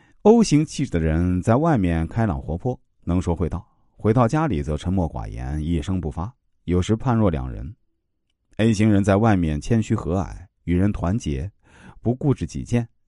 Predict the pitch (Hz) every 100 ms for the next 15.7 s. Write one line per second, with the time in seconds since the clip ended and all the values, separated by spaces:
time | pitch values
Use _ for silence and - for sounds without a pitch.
0 | _ - 76 78 - 92 71 - 80 90
1 | 123 131 - 65 65 95 - 90 107 -
2 | 65 90 92 104 _ _ _ _ _ -
3 | 170 139 - 156 123 160 170 160 139 85
4 | 80 87 73 80 170 127 78 - 69 85
5 | 123 107 65 67 - _ - - - 214
6 | - 98 92 92 104 98 - - 143 143
7 | 117 127 92 73 64 76 92 110 - 71
8 | 65 - 64 - _ _ _ _ _ _
9 | _ _ _ _ _ - - 208 220 -
10 | 135 113 107 95 110 123 82 - 143 151
11 | 87 98 90 104 95 82 _ - 92 82
12 | 76 120 120 - - _ _ _ _ _
13 | - _ _ 202 185 143 160 151 147 113
14 | 95 147 151 156 165 185 143 95 90 85
15 | 69 82 101 90 135 -